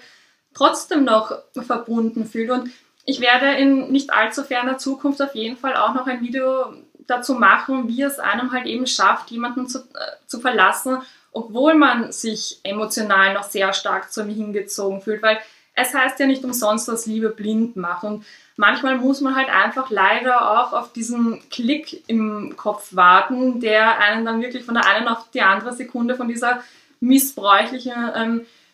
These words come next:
Beziehung befreit. Und genau aus diesem Grund verurteile ich aber weder mich selbst noch andere, wenn sie immer wieder zu ihrem missbräuchlichen Partner oder zu ihrer missbräuchlichen Partnerin halt eben zurückkehren, weil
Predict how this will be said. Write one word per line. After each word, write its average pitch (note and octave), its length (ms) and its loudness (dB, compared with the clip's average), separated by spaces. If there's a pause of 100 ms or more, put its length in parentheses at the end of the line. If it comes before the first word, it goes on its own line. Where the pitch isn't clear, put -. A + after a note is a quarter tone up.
Beziehung B3 440 -2
befreit. A3+ 600 2
Und G#3 200 -2 (540)
genau A#3 380 6
aus A#3+ 220 2
diesem B3 320 -2
Grund B3+ 340 0
verurteile A#3 580 0
ich A#3 140 -2
aber A#3 200 -4
weder A3 220 -4
mich A#3+ 180 -8
selbst G#3+ 420 -2
noch A3 240 -2
andere, G#3+ 540 0
wenn G#3+ 160 0
sie - 160 -8
immer C4+ 360 6
wieder B3+ 300 -2
zu A#3 160 -6
ihrem A#3 140 -2
missbräuchlichen A#3 720 -2
Partner G#3+ 500 -2
oder G3+ 240 -8
zu G#3+ 140 -10
ihrer G#3 160 -6
missbräuchlichen A#3 540 -4
Partnerin A3 460 0
halt G#3 100 -6
eben G#3 160 -8
zurückkehren, A#3 520 -4
weil G#3 160 2